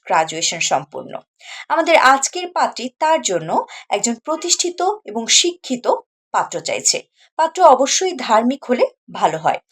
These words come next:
যারা দেশে বা দেশের বাইরে আছেন, প্রতিষ্ঠিত এমন পাত্রগণ কিন্তু আমাদের আজকের পাত্রীর জন্য বিয়ের প্রস্তাব রাখতে পারছেন। ব্যবসায়ী, ডাক্তার বা ইঞ্জিনিয়ার পাত্র হলে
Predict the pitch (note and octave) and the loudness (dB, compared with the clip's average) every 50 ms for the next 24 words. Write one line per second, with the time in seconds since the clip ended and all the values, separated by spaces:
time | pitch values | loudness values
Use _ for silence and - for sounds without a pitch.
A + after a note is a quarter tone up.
0 | - - - - - - - F4 F4 E4+ E4+ A#3+ C4 C4+ C#4 - - F#4 F4 F4 | -20 -18 -16 -16 -14 -6 -2 2 6 6 6 6 6 4 6 4 4 4 6 6
1 | E4 B3 G#3+ G#3 - C#4 C4 B3+ G3 F#3+ F3+ E3+ E3 D#3+ D3+ C#3+ D3 D3 - - | 4 4 4 0 2 2 4 6 6 6 6 4 4 2 0 0 0 0 -2 -2
2 | F4+ A#4 G#4 - _ - G3+ F3 - F3+ F3 - - G#3+ G#3 G#3+ C#4 C#4 C4+ C4 | -2 -4 -8 -12 _ -6 -6 -6 -4 -4 -4 -2 -2 -2 0 2 2 2 2 2
3 | C#4+ D4 D4 - - E4 E4+ E4+ - F4+ F4 C#4+ A#3 F3+ D#3+ - F#3 F3+ F3+ - | 0 -2 -6 -6 -4 -4 -4 -4 -6 -4 0 2 2 2 0 -4 -14 -14 -8 -4
4 | C4 - D4+ C#4+ D4 - - - A#3 B3 B3 - - - E4 F#4+ - - G3 F#3 | -4 -4 -2 -2 -2 -2 -4 -4 -6 -6 -6 -8 -8 -10 -10 -10 -6 -6 -6 -6
5 | - - E3+ D#3 D#3+ E3 E3 E3+ G3 B3+ - - - - _ _ _ - F3 G3 | -8 -10 -12 -10 -10 -10 -10 -8 -6 -8 -8 -8 -10 -20 _ _ _ -16 -12 -8
6 | G3+ G#3+ G#3+ G#3+ - - C4+ C4 - - - F#4+ - F#3 D#3 D3 - - E3+ - | -8 -6 -8 -8 -10 -8 -8 -8 -6 -4 -4 -2 0 0 -2 -2 -2 -6 -8 -4
7 | - G2+ - - - - F#3 - - - _ _ - - - _ _ _ _ _ | -2 -2 0 0 2 2 2 0 -2 -10 _ _ -20 -20 -20 _ _ _ _ _
8 | _ _ _ _ _ - - - - - - - A#3+ G3+ C4 C#4 C#4+ C#4 - - | _ _ _ _ _ -20 -18 -16 -16 -14 -16 -16 0 6 8 8 8 8 6 4
9 | - E4+ D#4 D#4 D4+ B3+ - A3 F#3+ F#3+ - - - F#3+ F#3+ D4 - G#3+ - - | 6 6 6 4 2 2 4 6 6 6 4 0 0 0 2 4 6 6 6 6
10 | - - C4 C#4+ D4+ C#4+ D4 D#4+ D#4 D#4 D#4 D#4 D4+ D4+ D4+ - F3 F3 - - | 4 2 0 0 0 0 -2 -2 -2 0 0 2 2 2 2 0 -2 -4 -4 -6
11 | F3 F3 F3 G3 A#3+ | -8 -6 -4 -4 -2